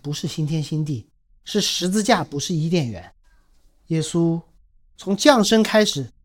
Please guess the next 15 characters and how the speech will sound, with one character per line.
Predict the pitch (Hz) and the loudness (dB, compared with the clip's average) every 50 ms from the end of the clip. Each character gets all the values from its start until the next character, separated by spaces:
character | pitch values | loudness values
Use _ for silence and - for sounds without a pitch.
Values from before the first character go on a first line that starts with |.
| _ _ - | _ _ -8
圣 | - - 339 330 302 | -2 2 4 6 6
诞 | 285 247 208 | 6 6 8
节 | 190 226 | 10 10
是 | 226 226 - 330 349 | 8 8 8 6 4
普 | 240 - - 165 | 4 4 2 0
世 | 160 - 202 196 | 2 4 4 4
欢 | 196 - 208 214 220 202 | 4 6 4 4 4 2
腾， | 190 170 147 151 156 - - _ | 0 -2 -2 -4 -6 -8 -14 _
普 | - - 208 | 0 2 2
世 | 208 269 269 | 4 4 4
欢 | 269 285 285 269 | 6 6 6 6
腾 | 254 254 | 6 6
的 | 254 | 6
原 | 226 190 185 175 180 196 | 8 8 8 8 8 8
因 | 214 233 240 240 226 | 8 8 6 6 4